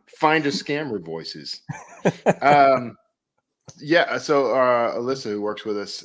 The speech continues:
uh, po-, said, talked about this, and I, I wanted to pop it up here 'cause it's not just indie authors who are getting hit by this kind of stuff. This was a scam that actually, uh, impacted the narrator more than anyone.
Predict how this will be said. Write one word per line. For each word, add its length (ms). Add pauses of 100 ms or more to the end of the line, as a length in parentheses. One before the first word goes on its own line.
uh, 280 (100)
po-, 200
said, 320 (180)
talked 260
about 180
this, 240
and 120
I, 200 (160)
I 60
wanted 240
to 60
pop 280
it 60
up 160
here 160
'cause 180
it's 140
not 200
just 240
indie 300
authors 300
who 100
are 60
getting 420 (120)
hit 180
by 120
this 120
kind 180
of 60
stuff. 340
This 180
was 140
a 20 (120)
scam 220
that 80
actually, 360 (160)
uh, 40 (180)
impacted 460
the 140
narrator 580
more 180
than 100
anyone. 400